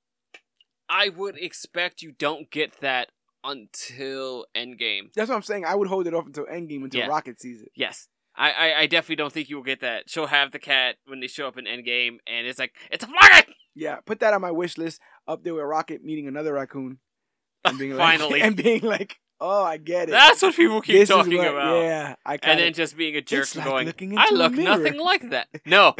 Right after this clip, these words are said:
Speaker 1: no.
Speaker 2: Oh, no, the other
Speaker 1: I
Speaker 2: way?
Speaker 1: need him
Speaker 2: The
Speaker 1: to
Speaker 2: other
Speaker 1: say,
Speaker 2: way?
Speaker 1: "I look nothing like that."
Speaker 2: "You think this thing looks like me? Ain't nothing but me, uh, like me but me."
Speaker 1: Yeah. Go s-,
Speaker 2: Um,
Speaker 1: go sing with Lady Gaga.
Speaker 2: Yeah, so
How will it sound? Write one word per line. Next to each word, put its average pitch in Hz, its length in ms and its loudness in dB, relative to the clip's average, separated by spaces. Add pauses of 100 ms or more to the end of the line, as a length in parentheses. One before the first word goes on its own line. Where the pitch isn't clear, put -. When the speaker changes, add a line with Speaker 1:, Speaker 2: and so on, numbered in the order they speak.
Speaker 1:
no. 185 200 10
Speaker 2:
Oh, 226 40 10
no, 214 140 -2
the 214 100 2
other 208 100 12
Speaker 1:
I 220 40 12
Speaker 2:
way? 247 80 8
Speaker 1:
need 254 220 10
him 269 80 8
Speaker 2:
The - 40 10
Speaker 1:
to 240 60 6
Speaker 2:
other 214 100 8
Speaker 1:
say, 240 120 12
Speaker 2:
way? 262 160 12
Speaker 1:
"I 226 40 12
look 226 240 6
nothing 160 320 6
like 254 280 4
that." 147 180 4
Speaker 2:
"You - 60 -4
think 330 160 -4
this 320 160 -2
thing 330 180 -6
looks 320 180 -2
like 302 200 6
me? 320 260 0 (1040)
Ain't 262 160 0
nothing 262 220 0
but 247 180 4
me, 220 100 -8
uh, 156 240 0
like 233 240 6
me 233 140 -2
but 196 240 6
me." 147 240 -8 (200)
Speaker 1:
Yeah. 139 420 0 (960)
Go 165 100 -4
s-, 165 200 -6
Speaker 2:
Um, - 60 -20
Speaker 1:
go 147 140 -8
sing 160 200 -8
with 123 140 -10
Lady 139 240 -6
Gaga. 117 340 -8 (100)
Speaker 2:
Yeah, 320 220 -4
so 247 240 0